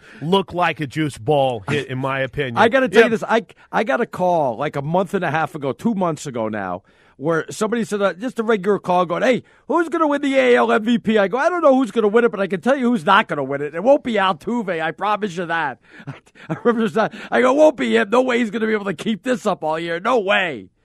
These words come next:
Speaker 1: We come to you live every single Sunday night from the Geico Fox Sports Radio studios. Fifteen minutes could save you fifteen percent or more on car insurance. Visit geico dot com for a free rate quote. And his story's incredible. I
Speaker 2: Yeah,
Speaker 1: mean,
Speaker 2: I
Speaker 1: listen,
Speaker 2: know.
Speaker 1: uh, hi-, his story, he, he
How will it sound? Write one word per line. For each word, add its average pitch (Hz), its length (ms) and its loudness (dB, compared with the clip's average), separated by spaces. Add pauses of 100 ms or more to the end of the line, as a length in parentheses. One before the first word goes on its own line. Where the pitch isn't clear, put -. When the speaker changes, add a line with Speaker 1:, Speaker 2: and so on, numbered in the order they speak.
(280)
Speaker 1:
We 147 80 -8
come 185 220 -2
to 180 40 -4
you 160 120 0
live 170 360 0
every 175 300 -4
single 165 400 -6
Sunday 160 380 -4
night 160 240 -4
from 151 120 -14
the 143 80 -6
Geico 160 380 -4
Fox - 280 -6
Sports 151 280 -6
Radio 147 300 -2
studios. 131 400 -4
Fifteen 165 360 -4
minutes 151 220 -4
could 131 160 -8
save 156 180 -4
you 131 80 -6
fifteen 151 380 -8
percent 139 320 -8
or 120 80 -6
more 139 200 -6
on 117 120 -8
car 147 240 -6
insurance. 127 400 -6 (300)
Visit 139 240 -6
geico 156 260 -4
dot 131 160 -4
com 156 220 -4
for 139 100 -8
a 117 60 -4
free 180 240 -8
rate 127 240 -8
quote. 156 260 -6 (160)
And 233 160 2
his 254 140 -2
story's 320 480 -2
incredible. 185 600 -4 (220)
I 202 120 2
Speaker 2:
Yeah, 196 80 6
Speaker 1:
mean, 151 80 0
Speaker 2:
I 143 60 2
Speaker 1:
listen, 240 200 2 (200)
Speaker 2:
know. 170 80 0
Speaker 1:
uh, - 20 -2 (360)
hi-, 208 60 2
his 247 280 0
story, 285 280 -2
he, 160 220 -6 (180)
he 127 200 -10